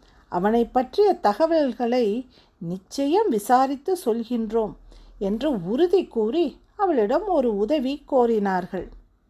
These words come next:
யார் கருமாரர் புலத்தில் நுழைந்தாலும், என்ன வித்தியாசமாக நடந்தாலும், அதை உடனடியாக அரண்மனையில் உள்ள அதிகாரிச்சிகளுக்கு அறிவிக்க வேண்டும் என்று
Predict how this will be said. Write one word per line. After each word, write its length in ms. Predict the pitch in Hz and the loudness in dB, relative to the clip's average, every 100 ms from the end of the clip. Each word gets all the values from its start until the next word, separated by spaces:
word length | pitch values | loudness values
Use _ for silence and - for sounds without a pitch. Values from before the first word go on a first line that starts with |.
| _ _ _ _ _ _ 160 | _ _ _ _ _ _ -6
யார் 460 | 175 180 269 403 - | -2 4 4 4 0
கருமாரர் 680 | - 233 285 320 294 247 226 | -2 0 0 0 0 0 -2
புலத்தில் 520 | 220 220 214 - 202 | -2 -2 -2 -4 -4
நுழைந்தாலும், 800 | 165 156 220 233 240 247 302 403 - _ _ _ _ - | -4 -2 0 2 4 2 2 -4 -10 _ _ _ _ -6
என்ன 400 | 170 208 370 427 | -2 0 2 2
வித்தியாசமாக 1080 | 226 160 175 247 254 254 254 233 220 220 196 | 0 -2 2 4 4 2 -2 0 0 -2 -6
நடந்தாலும், 840 | 165 156 202 247 240 247 370 359 - _ - - _ | -6 -6 -2 2 2 2 -2 -6 -12 _ -20 -20 _
அதை 220 | 392 403 294 | 0 2 2
உடனடியாக 840 | 196 240 466 480 302 247 220 226 320 247 233 - _ _ - | 0 0 2 2 0 2 2 2 2 0 0 -8 _ _ -10
அரண்மனையில் 840 | - 254 415 415 359 320 302 285 | -4 -2 2 2 2 0 0 0
உள்ள 240 | 277 269 262 - - | 0 0 0 -2 -6
அதிகாரிச்சிகளுக்கு 1400 | 180 294 311 320 302 262 - 247 247 226 233 - - 247 240 - _ - - | -6 -2 2 2 0 -4 -8 -8 -4 -4 -4 -6 -2 0 0 -4 _ -20 -10
அறிவிக்க 540 | 156 262 339 - 233 | -4 2 2 2 0
வேண்டும் 460 | 220 202 202 190 196 - _ _ | 0 0 0 -2 -6 -16 _ _
என்று 260 | 208 185 | -10 -6